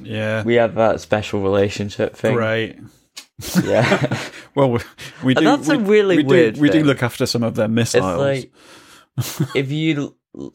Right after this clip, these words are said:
Speaker 2: look at the actual history of it, they used to be a colony and they revolted against us, yet we seem to be having really strong diplomatic ties to them.
Speaker 1: It's like a really nasty breakup where one of them's like, sort of, "I, but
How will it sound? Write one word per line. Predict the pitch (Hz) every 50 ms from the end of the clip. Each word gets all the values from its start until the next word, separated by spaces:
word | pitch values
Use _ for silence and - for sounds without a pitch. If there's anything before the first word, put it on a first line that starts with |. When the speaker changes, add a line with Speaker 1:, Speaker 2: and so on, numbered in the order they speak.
| _ _
Speaker 2:
look | 127 135 135 -
at | 147 135 120
the | 139 135
actual | 131 127 - - 127 127
history | 131 127 127 - - 120 117
of | 113 113
it, | 117 113 - -
they | 110 123 127
used | 131 123 120 131 127 127 - -
to | - 120
be | - 123 120 117 113 107 98 -
a | 104 -
colony | - 127 120 120 117 113 110 110 104 104 101 95 - -
and | - 104 104 107 104
they | 107 110
revolted | 110 107 107 95 117 117 117 120 - 131 127
against | 123 135 131 127 123 - -
us, | 135 131 131 - -
yet | 117 120 120 117 113 - - _ -
we | 110 120 117
seem | 113 - 123 113 117 113
to | 123 120
be | 104 123 120 113 107 104 101 - - - -
having | - 110 110 107 107 104 104 101 95 95 - _ _ _ _ _ _ _ _ _ _ _ _ _ _
really | - 110 110 110 110
strong | - - 113 110 107 101
diplomatic | 110 104 - - - 110 104 107 107 - - -
ties | - 107 104 104 110 104 - -
to | - 113
them. | 123 127 123 127 123 113 - _ _ - - - _ - - _ _ _ _ _ _ _ _ _ _ _ _ _ _ _ _ _
Speaker 1:
It's | - 131 -
like | 165 160 139 -
a | 139
really | 123 131 135 127 120 120
nasty | 113 120 117 - - - 113 101
breakup | - 117 113 113 110 - - 107 101 - -
where | 107 107 104
one | 101 104 107 110
of | 107 101 107
them's | 113 104 101 101 104 98 120
like, | 104 104 98 95
sort | - - 120 85 90
of, | 123 123 - _ - - - - - _ _ _ _ _ _ - _ _ _ _ _ _ _ _ _ _ _
"I, | - - 151
but | - - 180 185 -